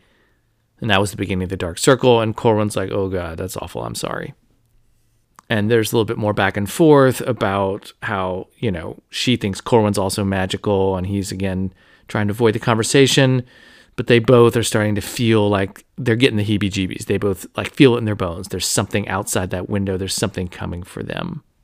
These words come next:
And it's because this evil force, they know that, that Corwin is here and that he's powerful and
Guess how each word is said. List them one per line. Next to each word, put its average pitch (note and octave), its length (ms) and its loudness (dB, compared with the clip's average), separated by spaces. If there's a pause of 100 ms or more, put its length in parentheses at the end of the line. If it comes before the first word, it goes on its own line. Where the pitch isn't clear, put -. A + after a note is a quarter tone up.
(1400)
And A2 160 0
it's G#2 140 -4
because A#2+ 800 2 (800)
this A#2 220 -2
evil A#2 260 0
force, D3 600 6 (160)
they C3 360 4
know A#2 280 4
that, A2 180 0 (220)
that A2+ 340 -4
Corwin A2 400 4
is G#2 140 -4
here A2 640 -4 (300)
and G#2+ 300 -4
that A2 140 -2
he's A2 180 -4
powerful G2 600 0
and G2 440 -4